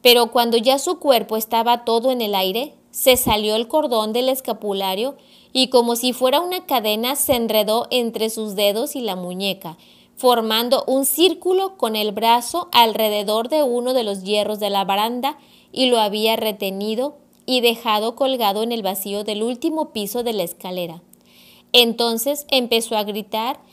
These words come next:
y acudieron todos a ayudarlo.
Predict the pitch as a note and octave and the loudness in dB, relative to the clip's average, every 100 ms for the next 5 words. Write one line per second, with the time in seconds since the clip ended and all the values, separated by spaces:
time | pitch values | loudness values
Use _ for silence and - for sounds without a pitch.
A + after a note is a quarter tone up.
0 | _ - C4 B3 B3 C4 B3 B3+ C4+ C4+ | _ -2 4 4 2 2 4 4 2 2
1 | C4 D#4+ F4 - A#3 G#3+ G#3+ G#3 G#3+ G3 | 2 2 -2 -4 -2 0 -2 0 2 0
2 | F#3+ F#3 | -2 -8